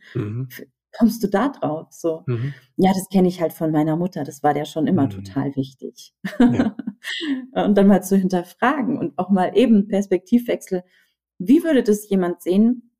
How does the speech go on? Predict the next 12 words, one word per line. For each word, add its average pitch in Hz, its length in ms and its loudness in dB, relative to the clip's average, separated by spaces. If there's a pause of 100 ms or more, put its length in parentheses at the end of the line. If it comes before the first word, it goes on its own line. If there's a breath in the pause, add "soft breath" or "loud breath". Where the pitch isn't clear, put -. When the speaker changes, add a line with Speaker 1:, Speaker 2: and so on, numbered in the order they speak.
(520)
Speaker 2:
der 190 120 4
das 180 180 -2
von 180 160 0
seiner 165 240 -2
Mutter 165 220 -2
nicht - 280 2
gehört 143 360 -14
hat? 143 180 -10
Speaker 1:
Mhm. 156 460 -2 (380)
Speaker 2:
Ist 202 180 -6
doch 185 140 2
egal. 202 400 0